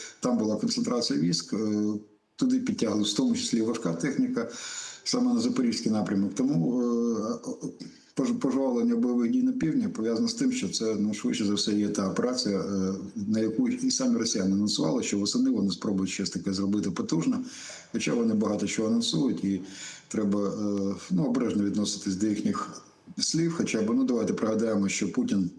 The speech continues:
казав, що йому потрібно лише шістдесят діб, казав Трампу, і вони виконують принаймні першу частину спеціальної так званої військової операції, захоплять там великі території, але цей термін шістдесят діб, е, витік, е,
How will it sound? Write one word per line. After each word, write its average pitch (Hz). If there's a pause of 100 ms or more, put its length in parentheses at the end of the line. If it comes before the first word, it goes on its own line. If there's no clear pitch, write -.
(800)
казав, 107
що -
йому 107
потрібно 104
лише 113
шістдесят 104
діб, 151 (140)
казав 101
Трампу, - (280)
і 117
вони 113
виконують 107
принаймні 107 (260)
першу 113
частину 98
спеціальної 101
так 98
званої 98
військової 107
операції, - (400)
захоплять 107
там 104
великі 107
території, 131
але 110
цей 113
термін 101
шістдесят 110
діб, 127
е, -
витік, 110
е, 101